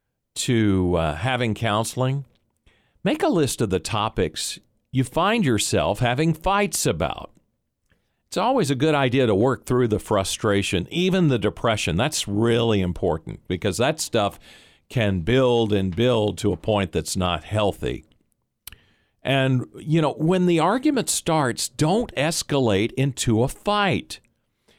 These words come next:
Here's a good spot for you to write down the things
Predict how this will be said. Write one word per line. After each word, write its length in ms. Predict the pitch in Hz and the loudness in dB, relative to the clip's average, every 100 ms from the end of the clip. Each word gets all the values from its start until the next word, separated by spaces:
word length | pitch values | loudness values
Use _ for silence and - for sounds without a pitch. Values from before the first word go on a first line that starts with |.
| _ _ | _ _
Here's 300 | - 208 302 | -2 0 2
a 80 | 185 | 0
good 220 | 113 113 | 0 0
spot 440 | - - 123 117 - | -2 -2 -2 -2 -2
for 80 | |
you 160 | 117 120 | 0 2
to 80 | 110 | 2
write 500 | 87 104 135 208 - | 2 0 0 -2 -2
down 480 | 135 139 139 135 131 | 0 2 2 2 2
the 100 | 104 | 0
things 760 | - 104 90 76 82 101 - | -2 -2 0 -2 -4 -4 -6